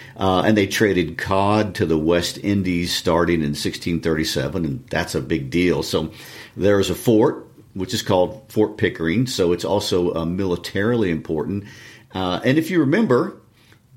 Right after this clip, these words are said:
to go back to the old days, it was in the Salem Custom House that Nathaniel Hawthorne sets his story,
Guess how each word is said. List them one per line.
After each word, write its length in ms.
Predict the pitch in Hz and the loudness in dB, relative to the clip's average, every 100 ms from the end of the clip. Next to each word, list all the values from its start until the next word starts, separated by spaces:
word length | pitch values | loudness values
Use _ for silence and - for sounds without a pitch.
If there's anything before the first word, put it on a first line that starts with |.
| _ - | _ -14
to 60 | 85 | 0
go 180 | 113 | 2
back 260 | 92 98 98 | 2 0 0
to 80 | 98 | 0
the 80 | 95 | 2
old 220 | 98 87 | 2 2
days, 340 | 95 110 127 | 2 2 0
it 120 | - 113 | 0 2
was 240 | 104 98 | 2 0
in 140 | 95 | 0
the 100 | 87 | -2
Salem 640 | 80 - - 104 117 139 156 | -2 -2 2 2 2 0 -2
Custom 440 | - 156 - 92 | -2 -4 -2 -4
House 500 | 78 82 73 76 - - - - | -4 -4 -4 -4 -6 -8 -20 -4
that 120 | 101 87 | -2 0
Nathaniel 720 | 90 - 110 98 107 113 110 | -2 -2 0 2 4 4 2
Hawthorne 680 | 110 113 107 95 80 73 71 | 2 0 0 -2 -2 -2 -4
sets 340 | - 90 - | -2 -2 0
his 240 | 95 - | -2 -2
story, 600 | - 131 101 85 87 113 | -2 0 2 4 2 0